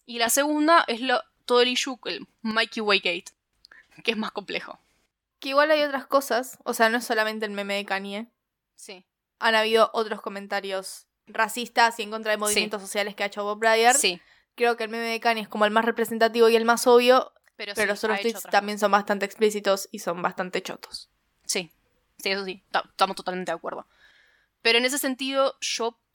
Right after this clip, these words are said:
Speaker 1: personalmente lo veo como un pixel rancio más. De la misma forma que hay un montón de otra gente del culo que opina pavadas en internet. Un chabón blanco más haciendo comentarios de mierda.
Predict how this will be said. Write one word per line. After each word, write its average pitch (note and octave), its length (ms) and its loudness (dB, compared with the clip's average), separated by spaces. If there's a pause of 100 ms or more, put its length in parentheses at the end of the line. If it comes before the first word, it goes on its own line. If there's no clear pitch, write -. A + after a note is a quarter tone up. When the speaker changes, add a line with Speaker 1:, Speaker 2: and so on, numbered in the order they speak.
(360)
Speaker 1:
personalmente G#3+ 520 -4
lo A3 100 -2
veo A3+ 240 0
como G3+ 640 -6
un G#3+ 520 -12
pixel G#3+ 300 -6
rancio G#3 340 -4
más. F3+ 260 -10 (880)
De G#3 100 -6
la G#3+ 80 -2
misma A3+ 220 -2
forma A3+ 400 -2
que G#3+ 80 -2
hay G3+ 160 0
un G#3 80 -8
montón G3+ 260 -8
de A3 60 -4
otra G#3 160 -8
gente G#3+ 240 -12
del G3+ 180 -8
culo G#3+ 260 -8
que G#3 80 -14
opina G3 380 -10
pavadas G3 460 -6
en F#3+ 60 -16
internet. F#3+ 500 -12 (520)
Un B3 120 -8
chabón B3 240 -2
blanco A#3+ 280 -2
más A#3+ 160 -2
haciendo A3 360 -6 (200)
comentarios G3+ 380 -6
de F#3 60 -10
mierda. F3 320 -14